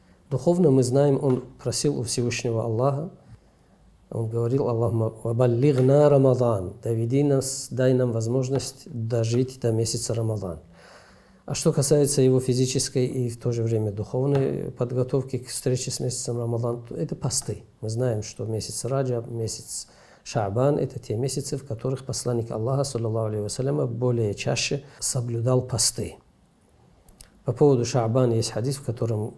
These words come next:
"илля калилян" сказано, то есть он постился за исключением некоторых дней. То есть это говорит о том, что, что посланник Аллаха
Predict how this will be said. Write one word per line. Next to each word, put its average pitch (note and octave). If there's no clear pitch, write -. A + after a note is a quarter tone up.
"илля B2
калилян" A2+
сказано, G2+
то -
есть A2
он B2
постился D#3+
за C3+
исключением D3+
некоторых C#3
дней. G2+
То -
есть -
это D#3+
говорит B2+
о A2+
том, D#3
что, -
что -
посланник A#2
Аллаха C3